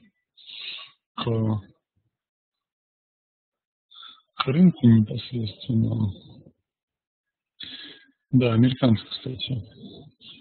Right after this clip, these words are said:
Кстати, отчет. Америка у нас растет, ну, а, скажем так, на, на максимум с прошлой недели. В общем,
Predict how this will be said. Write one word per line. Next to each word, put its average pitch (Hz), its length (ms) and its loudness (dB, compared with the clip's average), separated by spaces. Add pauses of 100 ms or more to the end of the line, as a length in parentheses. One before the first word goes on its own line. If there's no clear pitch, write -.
(360)
Кстати, - 340 -8
отчет. 117 320 -8 (200)
Америка 123 600 4 (1200)
у 139 60 4
нас 123 340 6
растет, 117 480 -2 (320)
ну, 156 480 2 (600)
а, 113 220 4
скажем 117 380 2
так, - 260 -6
на, 120 260 4 (580)
на 117 340 4
максимум 120 440 4
с - 140 -6
прошлой 135 280 2
недели. 156 440 2 (600)
В 139 80 6
общем, 131 260 6